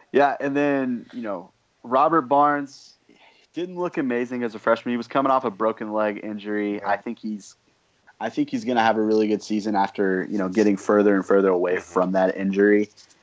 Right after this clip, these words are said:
Speaker 1: Um, you know, I'm, and from a, from a size perspective, he's huge. Like, he's, you know, he's about
Speaker 3: Yeah.
Speaker 1: six two, two hundred and five pounds, I think, at this point. Um, and he's just a really, really big safety prospect that,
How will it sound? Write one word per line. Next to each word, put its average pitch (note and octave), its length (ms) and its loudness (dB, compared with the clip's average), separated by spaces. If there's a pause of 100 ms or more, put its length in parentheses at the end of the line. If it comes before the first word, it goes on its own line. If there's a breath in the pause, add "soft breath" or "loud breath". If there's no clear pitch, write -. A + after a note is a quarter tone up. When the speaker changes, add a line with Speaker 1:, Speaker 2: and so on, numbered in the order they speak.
(180 soft breath)
Speaker 1:
Um, E2+ 460 0 (180)
you F2 120 -10
know, C2+ 180 -8
I'm, B2 360 4 (520)
and A#2+ 160 0
from C3 220 2
a, G#2 140 2 (220)
from C#3 160 0
a B2 60 0
size G#2 400 0
perspective, - 600 -16
he's A#2 200 -8
huge. F#2 500 -10 (140)
Like, F2 140 -18
he's, F#2+ 240 -4 (440 soft breath)
you F#2+ 80 -4
know, F#2 60 0
he's G2 160 0
about G2 100 4
Speaker 3:
Yeah. E2 60 0
Speaker 1:
six - 360 -4
two, G2+ 420 -2 (160)
two A2 200 -2
hundred G2 200 0
and F#2 100 -4
five F#2 280 0
pounds, F#2 340 -4
I E2 80 -4
think, F2 240 -12
at E2 100 -10
this F#2+ 140 -8
point. E3+ 320 -6 (460 soft breath)
Um, E2+ 500 0
and F2+ 160 -4
he's F#2+ 220 0
just G2 200 -2
a F#2 80 6
really, F#2+ 520 4
really F#2 320 2
big F2+ 280 -2
safety F#2+ 360 -2
prospect F#2 580 0
that, F#2 260 4